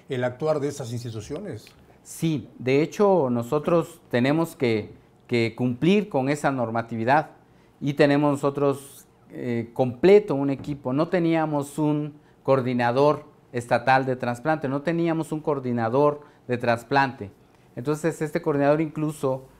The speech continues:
Speaker 2: ha ido o acude a algunas otras instituciones donde se avisa a nuestro comité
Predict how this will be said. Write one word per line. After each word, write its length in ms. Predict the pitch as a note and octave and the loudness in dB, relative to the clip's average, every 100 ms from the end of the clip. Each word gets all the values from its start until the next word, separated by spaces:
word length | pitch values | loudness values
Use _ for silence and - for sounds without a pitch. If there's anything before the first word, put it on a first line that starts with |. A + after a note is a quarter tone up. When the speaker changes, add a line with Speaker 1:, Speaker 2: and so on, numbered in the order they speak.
| _ | _
Speaker 2:
ha 160 | - C3 | 2 4
ido 500 | D3 D3+ D3 C3+ - | 4 2 0 0 -4
o 200 | C3 B2 | -4 0
acude 440 | A#2 A#2 G#3 A3+ C3+ | 0 -2 -2 2 2
a 40 | |
algunas 400 | B2 C3+ D3 C#3 | 2 0 0 -2
otras 340 | C#3+ C#3+ C#3 C3+ | -2 -2 -2 -4
instituciones 840 | B2 B2 B2+ A#2+ D3+ D3 B2 - - _ _ - | -10 -10 -12 -4 0 0 -2 -8 -14 _ _ -2
donde 480 | A#2+ C#3 C#3 D3 | 2 2 2 -2
se 220 | C#3+ C#3+ B2 | -2 0 2
avisa 560 | A#2+ D#3 E3+ C#3+ A#2+ - - _ - | 2 0 -4 -6 -6 -10 -20 _ -10
a 120 | A#2+ | -6
nuestro 600 | A2+ A#2 - A#2 A2+ A2 | -4 -4 4 6 6 6
comité 600 | B2 A#2 A#2 D#3 F3+ | 2 2 4 4 4